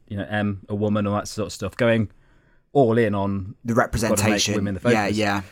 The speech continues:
Speaker 1: But actually it has a negative effect because it shows that you're not just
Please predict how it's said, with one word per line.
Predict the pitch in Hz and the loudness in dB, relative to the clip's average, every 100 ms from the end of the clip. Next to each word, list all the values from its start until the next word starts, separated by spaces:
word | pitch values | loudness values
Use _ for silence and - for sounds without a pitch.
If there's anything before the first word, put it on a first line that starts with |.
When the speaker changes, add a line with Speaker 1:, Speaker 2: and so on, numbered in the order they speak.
| - | -8
Speaker 1:
But | - 135 | -2 0
actually | 131 - 127 117 | 0 -2 0 0
it | 107 | 0
has | 117 104 | -2 0
a | |
negative | 110 107 101 98 | 0 0 -4 -6
effect | 95 123 - | -2 -2 -2
because | - 95 | -6 -6
it | 107 101 | -6 -4
shows | - 117 113 | 0 0 0
that | 110 101 | -2 -4
you're | 110 110 | -2 -2
not | 113 | -2
just | 90 - | -4 -12